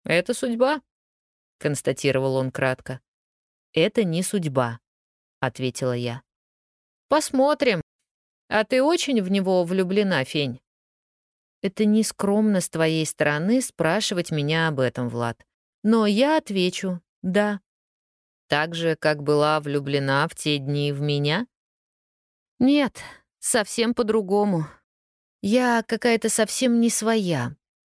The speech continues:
Знаешь, как будто я умерла, а потом возродилась. Но ещё непонятно, какая именно я стала после этого.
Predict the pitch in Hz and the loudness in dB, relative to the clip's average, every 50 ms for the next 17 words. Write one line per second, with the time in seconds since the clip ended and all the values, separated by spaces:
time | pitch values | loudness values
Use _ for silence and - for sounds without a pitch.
0 | _ _ _ _ _ _ _ - - 190 214 277 320 302 - - 220 190 180 196 | _ _ _ _ _ _ _ -8 -4 2 2 2 2 2 0 -2 -2 -2 -2 -4
1 | 240 - - 226 220 196 233 233 240 233 220 220 226 226 233 233 262 294 320 320 | -4 -2 0 -2 0 2 2 2 2 2 2 2 2 2 2 2 2 2 2 0
2 | 269 - - 175 185 185 190 185 - 185 185 - 247 254 262 233 247 208 233 233 | -2 -4 -4 -4 -2 -2 -2 0 -2 -4 -2 2 0 2 2 2 0 2 2 2
3 | 233 220 196 180 170 143 127 127 131 - - - _ _ _ _ _ _ _ _ | 2 0 0 -2 -2 -2 -2 -2 -4 -6 -10 -14 _ _ _ _ _ _ _ _
4 | _ _ _ _ _ _ _ - - 226 226 202 185 180 - - 185 180 175 - | _ _ _ _ _ _ _ -2 0 2 2 2 2 0 0 0 0 0 0 2
5 | 190 180 180 180 180 165 147 - - 131 135 - 165 151 - 170 165 160 156 156 | 2 0 2 2 2 2 0 0 0 -2 -2 0 -2 -2 0 0 0 2 2 2
6 | - - - 196 185 170 165 156 147 147 147 139 139 135 147 151 139 139 - - | 0 0 0 -2 0 0 0 0 0 0 0 0 0 0 0 0 0 0 -2 -2
7 | - 165 143 135 131 127 - - 139 - - 147 147 151 147 139 135 - 135 131 | -2 0 2 2 2 0 0 -4 -4 -4 -2 -2 0 0 0 0 -2 -2 -4 -6
8 | 131 131 | -6 -8